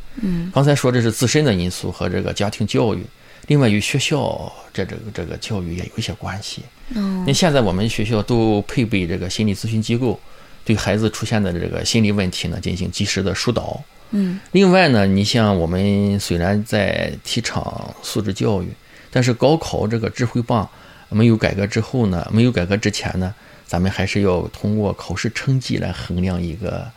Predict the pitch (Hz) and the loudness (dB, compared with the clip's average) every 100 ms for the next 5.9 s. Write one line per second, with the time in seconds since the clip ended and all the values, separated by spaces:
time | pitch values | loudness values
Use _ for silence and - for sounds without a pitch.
0 | - - - - 82 87 - - - _ | -20 -20 -20 -6 -4 -4 -6 -12 -14 _
1 | _ _ - - 98 110 98 123 123 113 | _ _ -8 -2 2 2 4 4 4 4
2 | 110 117 110 92 - - - - - 101 | 2 2 2 0 -4 -12 -20 -10 0 2
3 | 101 90 82 90 131 101 90 - 85 - | 2 2 4 4 2 2 0 0 -2 -4
4 | - - - - 85 - 95 - - 92 | -10 -14 -8 -6 -4 -4 -4 -4 -6 -4
5 | 95 107 95 - _ _ - 92 90 | -2 -2 -4 -8 _ _ -2 0 0